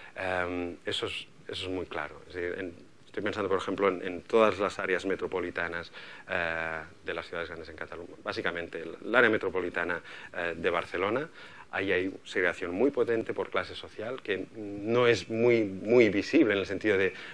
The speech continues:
bueno, ¿cuál es la necesidad educativa específica? ¿Es que no sabe la lengua? ¿Que es que, mm, se le, necesitan una acogida? ¿Necesitan una aula de acogida? Es, pero en cambio es muy, es, eh, tiene consecuencias muy relevantes.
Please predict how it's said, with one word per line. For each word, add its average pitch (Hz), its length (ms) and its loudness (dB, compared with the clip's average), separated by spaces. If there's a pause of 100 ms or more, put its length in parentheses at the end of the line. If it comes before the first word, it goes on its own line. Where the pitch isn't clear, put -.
(140)
bueno, 117 180 4
¿cuál 123 160 6
es 107 100 6
la 104 120 0
necesidad 95 320 0
educativa 90 360 -2
específica? 90 560 -10
¿Es 92 120 -6
que 117 80 -4
no 117 40 -4
sabe 104 200 0
la 85 100 -2
lengua? 107 420 -4
¿Que 107 80 0
es 101 80 -2
que, 98 280 2
mm, 95 440 -4
se - 160 -4
le, 92 120 -2
necesitan 95 420 -2
una 92 140 -2
acogida? 101 500 -2
¿Necesitan 113 320 -2
una 120 80 2
aula 95 140 2
de 87 80 0
acogida? 107 400 -6 (640)
Es, 117 180 2 (340)
pero 101 140 2
en 90 80 0
cambio 98 240 0
es 95 60 -4
muy, 92 200 -2
es, 87 280 -6
eh, 87 100 -12 (420)
tiene 87 160 -6
consecuencias 90 540 -8
muy 85 100 -12
relevantes. 78 600 -10